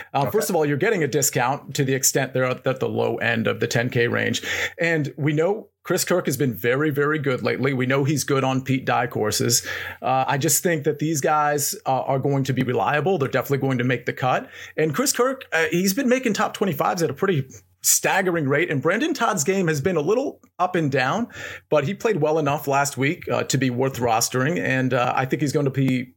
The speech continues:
Speaker 1: I think he's gonna be a fine partner to Chris Kirk.
Speaker 2: I wanna get your opinion on this, Greg, because I also like this team quite a bit. Now, they are, like, if you could mold these guys into one physical golfer,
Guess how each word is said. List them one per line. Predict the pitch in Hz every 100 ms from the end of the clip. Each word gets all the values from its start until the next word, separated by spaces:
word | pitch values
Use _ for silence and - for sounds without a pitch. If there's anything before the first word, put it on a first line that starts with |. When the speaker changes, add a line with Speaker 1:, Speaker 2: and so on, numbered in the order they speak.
| -
Speaker 1:
I | 139
think | 151
he's | 139
gonna | 139
be | 135
a | 123
fine | 127 131
partner | 127 139 123
to | 123
Chris | - 120
Kirk. | 165 147 - - - - - - -
Speaker 2:
I | 185
wanna | 220 277
get | 254
your | 220
opinion | 190 185 151
on | 131
this, | 123
Greg, | - 127 123
because | 139 151
I | 139 247
also | 170 175 175 160
like | 143 139 139
this | 131
team | - 143 127 120 - -
quite | - 185 185
a | 143
bit. | - 127 98 -
Now, | 151 147
they | 147 175 254
are, | 269 226 202 190
like, | 170 -
if | 180 220
you | 262
could | 220
mold | 180 175 175 190
these | 180 175
guys | 165 156 151
into | 147 151
one | 127 117 143 151 151
physical | 143 - 151 131 147 139 127
golfer, | 123 127 - 196 196 -